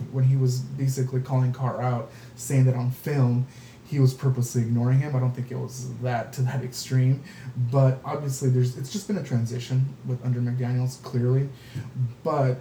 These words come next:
um, like I said, I think we all knew before the season started that it was gonna come down to establishing the run. And early on, it was kinda like,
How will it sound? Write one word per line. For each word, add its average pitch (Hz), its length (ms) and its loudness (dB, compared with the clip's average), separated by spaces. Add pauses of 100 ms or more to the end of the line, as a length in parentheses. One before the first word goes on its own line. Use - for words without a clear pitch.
(120)
um, 123 400 0 (300)
like 190 180 -4
I 196 40 -4
said, 196 200 -4
I 139 100 -2
think 170 300 -8 (280)
we 180 100 -2
all 180 160 0
knew 139 500 4 (400)
before - 400 -6
the 127 80 -2
season 127 580 -4 (200)
started 147 440 -2
that 131 120 -2
it 127 100 -2
was 127 180 2
gonna 139 280 -4
come 135 220 -2
down 127 280 -2
to 127 160 -6
establishing 120 640 -6
the - 80 -6
run. 113 300 -8 (440)
And 135 260 0
early 156 280 0
on, 135 180 4
it 131 80 6
was 123 160 -2
kinda 139 240 -2
like, 123 280 0